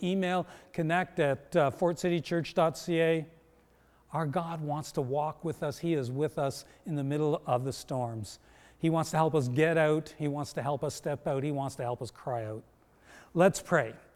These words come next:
that God would give us that faith. Um, and whatever is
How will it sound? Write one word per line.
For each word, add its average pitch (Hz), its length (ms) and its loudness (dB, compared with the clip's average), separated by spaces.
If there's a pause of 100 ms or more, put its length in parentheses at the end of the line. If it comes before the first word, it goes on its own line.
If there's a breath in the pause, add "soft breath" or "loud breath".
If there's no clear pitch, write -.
(140)
that 156 80 -4
God 151 260 2
would 147 160 2
give 165 200 4
us 165 140 0
that 147 320 0
faith. 123 420 -4 (500 soft breath)
Um, 135 480 4 (680)
and 143 360 -2
whatever 170 380 4
is 139 160 2